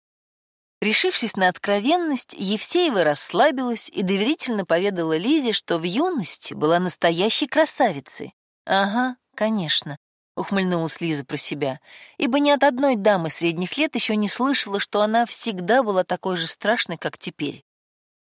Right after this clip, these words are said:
Всё же сильно влюблённый Крашенинников дожал Ларису. Они подали заявление в загс, но тут случилась история с этим парнем. «С каким парнем?» насторожилась Лиза.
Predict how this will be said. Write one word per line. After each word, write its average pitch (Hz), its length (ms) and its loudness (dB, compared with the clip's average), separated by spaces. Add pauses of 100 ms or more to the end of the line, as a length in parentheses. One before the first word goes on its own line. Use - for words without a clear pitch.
(640)
Всё 349 340 0
же 254 120 0
сильно 247 380 0
влюблённый 196 500 0
Крашенинников 247 880 -2
дожал 233 520 4
Ларису. 147 640 -4 (340)
Они 339 260 2
подали 180 460 2
заявление 151 580 0
в 151 40 -6
загс, 147 520 -4 (180)
но 233 200 2 (120)
тут 359 280 2
случилась 240 760 -2
история 247 420 0
с - 140 -4
этим 214 260 -2
парнем. 131 540 -4 (600)
«С - 140 -8
каким 254 380 -2
парнем?» 147 500 -2 (220)
насторожилась 165 760 -2
Лиза. 143 400 -6